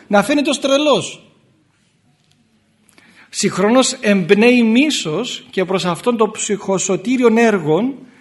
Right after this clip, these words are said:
και διατελειώσω-, και διατελειώνω με αυτή η σατανική λύπη διαταράσσει όλα στα καταθέων σκέψεις που βο-, βοηθούν την σωτηρία. Και αφού παραλύσει τελείως την γενναιότητα και καρτερικότητα της ψυχής,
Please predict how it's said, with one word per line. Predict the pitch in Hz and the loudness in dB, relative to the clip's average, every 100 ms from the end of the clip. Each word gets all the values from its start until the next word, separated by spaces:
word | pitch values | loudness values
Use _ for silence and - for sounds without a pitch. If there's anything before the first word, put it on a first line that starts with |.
| _ _ _ | _ _ _
και | - 190 | -4 -2
διατελειώσω-, | 185 190 180 185 170 180 233 247 180 151 185 165 - 180 190 170 | 2 2 2 0 0 2 2 2 -2 -2 -4 -10 -12 -10 -8 -4
και | 196 | -4
διατελειώνω | 170 185 185 175 180 175 175 214 | -2 -2 -2 -2 0 2 2 2
με | 233 202 | 2 0
αυτή | - 240 | -2 -4
η | 220 | -4
σατανική | 208 190 175 175 202 | -2 -2 -2 -2 -2
λύπη | 202 226 202 | -2 -2 -2
διαταράσσει | 185 180 180 208 - | -2 0 0 -2 -2
όλα | 185 233 233 | 0 2 2
στα | 233 196 | -2 -6
καταθέων | - 185 175 180 214 | -6 -6 -4 -2 -4
σκέψεις | 208 214 202 - 175 233 - - - - - _ | -4 -2 -2 -2 -10 -12 -14 -20 -20 -20 -20 _
που | 208 202 180 | -2 0 0
βο-, | 190 190 | 0 0
βοηθούν | 170 180 175 233 226 | 0 0 -2 -2 -4
την | 202 | -4
σωτηρία. | 180 196 190 202 262 160 113 - _ _ _ _ | -4 -4 -2 0 0 -2 -4 -14 _ _ _ _
Και | 165 | -10
αφού | 156 220 | -8 -6
παραλύσει | 214 196 175 175 220 - 170 | 0 2 4 2 -2 -6 -8
τελείως | - 156 156 254 220 143 208 - - _ _ _ _ _ _ _ _ _ | -6 -4 0 0 0 -2 -4 -10 -18 _ _ _ _ _ _ _ _ _
την | 202 180 | -4 -2
γενναιότητα | 156 175 170 180 220 226 180 175 | -2 -2 -2 0 0 -2 -4 -4
και | 156 | -4
καρτερικότητα | 175 175 143 160 147 175 220 185 147 | -6 -8 -8 -8 -6 -2 -2 -2 -6
της | 135 | -10
ψυχής, | - 143 - 208 165 - | -14 -16 -12 -10 -10 -12